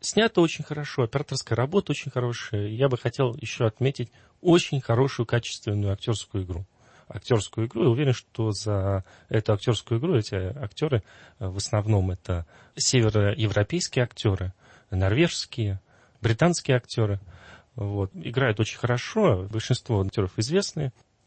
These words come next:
И поэтому некоторые вопросы, которые к этому фильму возникают, они лежат не в технической плоскости. Э, фильм снят хорошо и явно лучше, чем, например,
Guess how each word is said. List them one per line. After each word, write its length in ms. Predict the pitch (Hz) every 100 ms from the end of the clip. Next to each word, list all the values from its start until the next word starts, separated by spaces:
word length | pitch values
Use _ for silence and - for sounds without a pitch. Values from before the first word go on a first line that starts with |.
| -
И 100 | 170
поэтому 760 | 190 220 240 202 175 170 156 - - - 131
некоторые 380 | 160 - 151
вопросы, 380 | 156 - 254 -
которые 380 | - - 143 139
к 120 | -
этому 240 | 131 135 127
фильму 280 | 139 113
возникают, 600 | 107 110 117 - 87 92
они 180 | 139 202
лежат 340 | 139 120 139 -
не 160 | 131 135
в 120 | -
технической 520 | - - 120 - - 104
плоскости. 580 | 92 - - - - - _ _ _
Э, 120 | 120 113
фильм 260 | - 143
снят 260 | - 143 127
хорошо 560 | - 170 - 226 247 - _ _ _
и 640 | 120 113 110 110 107 104 113 _
явно 380 | - 165 143 110
лучше, 400 | 113 143 - 98
чем, 420 | - 107 101 95 - _ _ -
например, 640 | 95 101 101 101 127 107